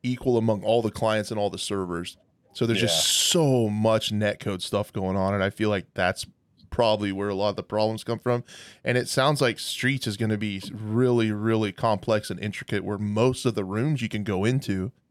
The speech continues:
Speaker 1: So, I mean, there's just gonna be so much loot and so much stuff to keep track of. I, I, it's gonna be,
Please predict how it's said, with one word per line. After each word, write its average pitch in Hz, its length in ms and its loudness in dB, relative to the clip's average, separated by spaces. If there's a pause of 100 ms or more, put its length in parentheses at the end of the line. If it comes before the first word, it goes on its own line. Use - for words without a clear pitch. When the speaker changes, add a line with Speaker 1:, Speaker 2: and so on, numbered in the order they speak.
(360)
Speaker 1:
So, - 100 2
I - 40 4
mean, 135 120 2
there's 151 160 4
just 180 200 2
gonna 160 160 4
be 120 160 2
so 131 340 0
much 117 240 2
loot 110 300 0
and 101 100 -2
so 110 260 2
much 107 220 0
stuff 101 220 -2
to - 80 -12
keep - 200 -12
track 98 360 -4
of. 92 120 -4
I, 98 140 -2 (100)
I, 104 100 2
it's - 160 -6
gonna 117 180 -2
be, 98 260 -8